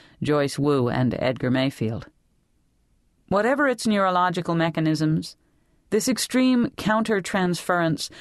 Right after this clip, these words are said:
has been among the most difficult aspects of my process to explain or to defend as a therapeutic practice. In part, I blame this difficulty on the fact that we lack a vocabulary for such experiences,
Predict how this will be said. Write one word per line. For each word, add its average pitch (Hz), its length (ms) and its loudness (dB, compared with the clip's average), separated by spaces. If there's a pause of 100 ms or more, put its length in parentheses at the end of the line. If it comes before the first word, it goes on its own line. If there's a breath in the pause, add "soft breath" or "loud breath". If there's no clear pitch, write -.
(160 loud breath)
has 185 180 0
been 202 160 0
among 190 280 0
the 185 60 0
most 190 360 0
difficult 226 540 0
aspects 165 560 -2
of 156 140 -2
my 160 180 2
process 151 640 -2
to 147 140 -2
explain 202 880 2 (360 loud breath)
or 220 300 2
to 247 100 -2
defend 247 640 0 (240)
as 147 140 -2
a 156 60 0
therapeutic 156 600 -2
practice. - 640 -6 (800)
In 139 160 0
part, 123 260 0
I 123 140 0
blame 151 320 0
this 131 180 -2
difficulty 127 500 -2
on 127 160 0
the 131 80 0
fact 147 340 -4
that 147 160 -2
we 156 120 0
lack 165 320 0
a 170 60 0
vocabulary 160 840 -2
for 127 180 -6
such 113 240 -4
experiences, 117 800 -4